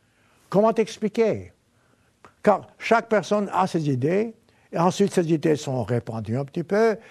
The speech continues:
et on a toutes sortes de rumeurs en ce qui concerne les autres religions. Je connais beaucoup de chrétiens, et je vous dis franchement,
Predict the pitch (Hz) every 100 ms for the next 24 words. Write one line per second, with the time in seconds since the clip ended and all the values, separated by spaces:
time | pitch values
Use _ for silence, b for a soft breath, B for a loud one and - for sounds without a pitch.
0 | B 180 190 196 185 - 196 - 185 147
1 | 143 139 151 196 156 139 143 139 131 -
2 | 175 156 B B 120 110 117 - 95 101
3 | 113 120 208 214 98 - _ _ _ b
4 | b b b b 139 - 233 233 175 233
5 | 226 175 139 - - 139 - 214 233 220
6 | 147 135 143 139 135 - 165 - 175 214
7 | 226 143